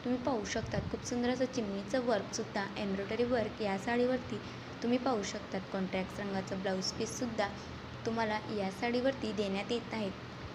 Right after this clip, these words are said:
अतिशय हलकी फुलकी वजनाची व खूप सुंदर अशी मलबरी सिल्क ब्लाऊज, त्या स-, ब्लाऊज पीसवरती देखील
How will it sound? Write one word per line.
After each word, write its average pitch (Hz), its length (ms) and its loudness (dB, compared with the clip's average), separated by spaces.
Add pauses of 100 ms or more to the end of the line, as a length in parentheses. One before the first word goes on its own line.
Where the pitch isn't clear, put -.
(380)
अतिशय 202 420 2
हलकी 190 420 0
फुलकी 240 340 2
वजनाची 240 640 4 (360)
व 233 140 6 (380)
खूप 233 140 2
सुंदर 240 380 2
अशी 233 420 0 (1500)
मलबरी 220 420 6
सिल्क 240 480 0
ब्लाऊज, 220 420 4 (320)
त्या 208 140 0
स-, - 100 -6 (180)
ब्लाऊज 233 500 2
पीसवरती 240 640 0
देखील 247 420 2